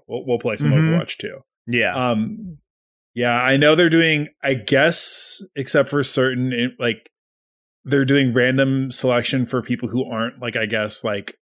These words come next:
Speaker 1: upper level, like, streamers or maybe, uh, content creators, from what I've heard. Um, we'll see. So, hoping we get in, um, 'cause
Speaker 2: Yeah.
Speaker 1: I, there's a lot of it I would like to play.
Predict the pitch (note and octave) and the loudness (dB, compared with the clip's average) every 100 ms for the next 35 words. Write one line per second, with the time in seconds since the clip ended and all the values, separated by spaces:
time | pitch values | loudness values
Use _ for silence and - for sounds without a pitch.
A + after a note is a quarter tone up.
0 | _ A#2+ A2+ A2 G#2+ G#2+ G#2 G#2+ G2+ F#2+ | _ -6 -4 -2 0 -2 -2 -4 -4 -6
1 | F#2 - - _ - - C3+ A#2+ B2 B2 | -10 -14 -20 _ -12 -4 0 2 2 2
2 | A#2+ C3 A2 G#2+ G2+ - B2 G#2 G2+ - | 2 0 -2 -2 -4 -6 -4 -2 -4 -4
3 | A2 A2 G#2+ A2+ G#2+ G#2+ G#2 - - _ | -6 -6 -6 -4 -2 -2 -4 -10 -16 _
4 | _ _ - G3 A3+ F#3+ C3+ G#2+ - _ | _ _ -2 4 6 6 4 -2 -6 _
5 | _ _ _ _ C#3 B2 G#2+ A2+ C3+ C3 | _ _ _ _ -4 0 0 2 2 2
6 | A2+ G#2 - _ _ _ _ _ - B2+ | 0 -4 -6 _ _ _ _ _ -2 0
7 | A2+ G2+ - _ _ _ _ - D3 F3 | 2 0 -6 _ _ _ _ -2 0 2
8 | E3 D#3 E3 D#3+ C3+ E3 - - A#2 A2+ | 4 4 4 4 2 -4 -12 -8 -4 -2
9 | A2 C3 G#3+ E3 C#3+ D3 D3+ - C3+ _ | -2 0 2 2 4 2 0 -8 -20 _
10 | D3+ E3+ F#3 F3+ F#3 F3+ D3+ C#3+ C3 A#2+ | -4 2 4 6 6 4 4 4 0 -2
11 | - B2+ C#3+ | 0 0 0